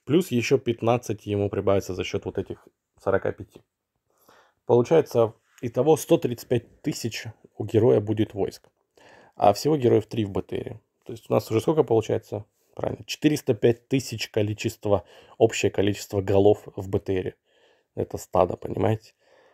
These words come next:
А теперь подумайте, в стандартный Б Т Р выходит, в котором триста двадцать пять тысяч, и против вот такого вот прокачанного Б Т Р, в котором четыреста тысяч.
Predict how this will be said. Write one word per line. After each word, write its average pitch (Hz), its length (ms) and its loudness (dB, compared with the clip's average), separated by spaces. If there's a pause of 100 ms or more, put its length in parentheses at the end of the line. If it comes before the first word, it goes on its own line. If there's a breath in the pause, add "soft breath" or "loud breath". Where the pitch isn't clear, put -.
(280 soft breath)
А 117 80 0
теперь 131 240 4
подумайте, 120 640 4
в - 80 -18
стандартный 113 520 6
Б 104 140 -2
Т 110 100 -2
Р 107 120 4
выходит, 104 400 0
в - 40 -20
котором 98 320 -4
триста 107 320 -4
двадцать 92 320 -8
пять 160 240 0
тысяч, - 500 -8
и 104 300 -4
против 107 460 -2 (160)
вот 104 140 -4
такого 98 260 0
вот 92 120 0
прокачанного 95 540 0
Б 87 140 -6
Т - 100 -4
Р, 107 140 2
в - 60 -20
котором 95 360 -4
четыреста - 640 -8
тысяч. - 520 -16